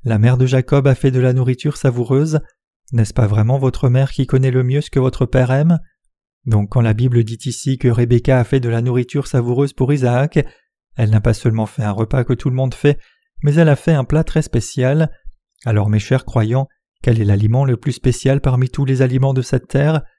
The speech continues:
Ce n'est autre que la rémission des péchés qui constitue le pain de vie. En d'autres termes, la nourriture spéciale que Rebecca a faite dans le passage des Écritures d'aujourd'hui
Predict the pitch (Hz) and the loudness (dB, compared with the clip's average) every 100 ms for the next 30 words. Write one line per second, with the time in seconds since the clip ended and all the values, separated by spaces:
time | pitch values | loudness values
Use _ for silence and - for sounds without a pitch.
0 | _ _ _ _ - - 147 139 175 - | _ _ _ _ -6 -2 0 0 -2 0
1 | 135 131 123 143 143 - 165 160 123 123 | -2 0 2 2 0 -2 0 0 0 -2
2 | 123 - 131 127 - 156 - 131 - 160 | -2 -2 -2 -2 -2 -4 -6 -10 -4 -2
3 | 120 156 143 117 107 135 180 - _ _ | 0 0 0 -2 -2 -2 -2 -4 _ _
4 | _ _ _ - 117 113 - 123 - 123 | _ _ _ -6 -2 -2 -2 -2 0 0
5 | 120 117 113 117 117 - 123 - 131 - | 2 0 0 0 0 -2 -6 -2 -4 0
6 | 143 143 139 131 131 131 139 131 - 143 | -2 0 0 0 2 2 2 2 0 -4
7 | 131 127 123 131 120 147 127 117 120 131 | -2 -2 0 -2 0 -2 -2 -4 -4 -4
8 | - 143 123 120 117 127 156 - | -2 -2 -2 -2 -2 -2 -2 -4